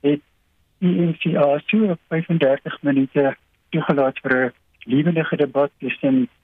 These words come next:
m-, meneer Basil Manuel van Naptosa Foundation for Education and Social Justice, National Association for School Governing Bodies en myself. En ek wil net die volgende beklemtoon. Wil ek stadig en duidelik sê,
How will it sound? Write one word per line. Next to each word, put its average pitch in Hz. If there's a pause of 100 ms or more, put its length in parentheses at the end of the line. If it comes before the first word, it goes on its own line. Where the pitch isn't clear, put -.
(600)
m-, 156
meneer 143
Basil 147
Manuel 143
van 135
Naptosa 135
Foundation 135
for 139
Education 135
and -
Social 131
Justice, 127
National 131
Association 131
for 127 (220)
School -
Governing 131
Bodies 127
en 135
myself. 131 (280)
En 156
ek 170
wil 196
net 202
die 175
volgende 147
beklemtoon. - (1080)
Wil 160
ek 185
stadig 185
en 156
duidelik 123
sê, -